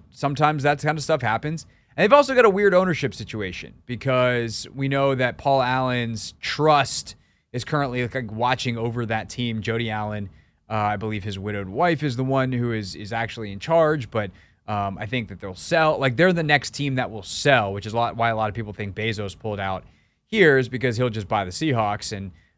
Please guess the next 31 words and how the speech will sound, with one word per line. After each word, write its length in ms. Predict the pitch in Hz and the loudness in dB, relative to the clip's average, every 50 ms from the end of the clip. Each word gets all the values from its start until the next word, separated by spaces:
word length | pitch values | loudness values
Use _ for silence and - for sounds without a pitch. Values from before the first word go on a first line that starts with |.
| _ - | _ -6
um, 300 | 110 110 104 101 101 107 | -2 -2 0 0 0 -2
it'll 100 | 110 110 | -2 -2
probably 220 | - 120 110 107 | 0 0 0 0
cost 280 | 98 - 123 110 101 - | 0 0 0 0 0 -2
him 140 | 101 92 98 | -8 -4 0
less 240 | 110 120 120 110 - | 2 2 2 2 -2
than 180 | - 110 101 | -4 -6 -4
what 260 | 101 104 101 98 92 - _ _ _ _ | -4 -2 -4 -4 -6 -10 _ _ _ _
it 100 | 117 110 | -12 -10
was 200 | 107 98 95 92 | -10 -10 -10 -10
gonna 160 | 117 107 101 | -8 -8 -8
cost 380 | 92 - 110 101 95 - - - | -4 -2 -2 -2 -2 -4 -8 -12
him 260 | 104 101 98 95 90 | -12 -10 -10 -10 -12
here. 540 | - _ - 185 190 170 165 160 147 135 135 - _ _ _ _ _ | -12 _ -4 0 2 2 4 2 2 0 -4 -10 _ _ _ _ _
Um, 320 | - 113 110 107 104 107 104 | -2 0 0 2 0 0 -2
and 140 | 113 113 117 | -2 2 2
that's 180 | 117 117 95 | 2 2 2
really 380 | 101 90 107 123 131 113 110 104 | -2 -2 -2 0 0 0 -2 -2
his 200 | 101 110 104 92 | -2 -4 -4 -4
hometown 480 | 104 107 107 104 101 98 98 95 92 | -4 -6 -6 -6 -6 -6 -6 -8 -8
team, 300 | - - 143 139 117 113 | -8 -4 -4 -2 -2 -2
even 160 | 110 101 101 104 | -4 -6 -6 -6
though 160 | 101 98 98 | -6 -6 -6
he 160 | 98 101 101 | -6 -6 -6
has 340 | 95 98 98 95 90 90 - - | -6 -4 -4 -6 -6 -10 -14 -20
strong 380 | - - - - 113 104 104 98 | -20 -8 -4 -2 -2 -2 -2 -4
D 100 | 98 101 | -6 -8
C 180 | 98 - 95 87 | -10 -10 -14 -10
ties, 460 | - - 127 123 113 110 110 104 - - _ _ _ - | -2 0 2 4 4 2 0 -2 -8 -14 _ _ _ -2
Washington 420 | 110 110 98 - - 98 90 87 | -2 -2 -2 -2 -6 -8 -8 -6
Post, 500 | - 120 110 107 101 95 - - - - | -2 0 0 0 0 -4 -8 -12 -14 -18